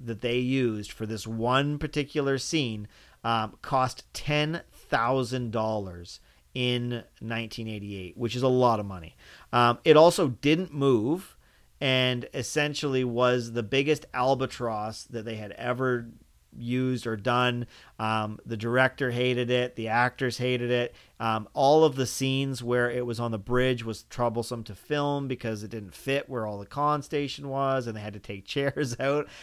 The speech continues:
and move stuff around. And basically, this wheelchair thing was a disaster. Um, so much so that, uh, in the episode Melora from Deep Space Nine, which I think is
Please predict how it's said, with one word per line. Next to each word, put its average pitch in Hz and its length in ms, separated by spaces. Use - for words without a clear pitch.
and 127 140
move 151 320
stuff 139 260
around. 139 540
And 127 160
basically, 175 420
this 135 180
wheelchair 123 460
thing 113 180
was 110 280
a 110 180
disaster. 104 720
Um, 123 320
so 180 280
much 180 380
so 110 460
that, 113 580
uh, 113 240
in 139 220
the 127 160
episode 135 600
Melora 110 600
from 110 200
Deep 117 180
Space 101 320
Nine, 101 260
which 107 140
I 127 60
think 170 200
is 123 180